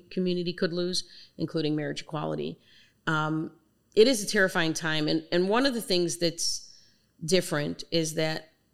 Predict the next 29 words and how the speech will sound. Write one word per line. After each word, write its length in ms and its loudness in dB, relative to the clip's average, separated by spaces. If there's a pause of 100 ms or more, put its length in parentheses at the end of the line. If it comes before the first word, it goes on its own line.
(160)
L 120 4
G 100 -2
B 100 -2
T 140 -4
Q 180 -6
people 720 -4 (840)
are 140 0
coming 380 2
out 440 -2 (440)
much 340 4
younger 400 4
in 160 0
public 380 -2
ways 480 0
than 500 -2 (340)
my 300 0
generation 800 -4
and, 340 -6
and 220 -2
older. 400 -4 (560)
Um, 460 0
my 160 2
generation 880 0
often 300 -4
came 200 -2
out 80 -2
in 80 -8
college 400 -6
or 100 -4